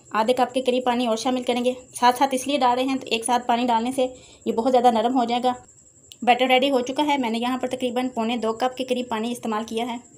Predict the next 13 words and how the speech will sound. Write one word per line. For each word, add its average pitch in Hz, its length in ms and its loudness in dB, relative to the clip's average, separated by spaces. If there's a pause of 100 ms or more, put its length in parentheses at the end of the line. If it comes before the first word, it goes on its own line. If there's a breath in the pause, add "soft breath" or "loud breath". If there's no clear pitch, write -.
(1000)
ये 208 100 -6
बिल्कुल 214 260 0
ready 226 180 0
हो 254 100 4
चुका 254 220 -4
है। 247 140 -4 (380)
अब - 120 -18
चलते 226 240 -4
हैं 247 120 -2
इसको 233 180 -6
पकाने 233 340 -4
की 302 100 -6
तरफ। 247 220 -2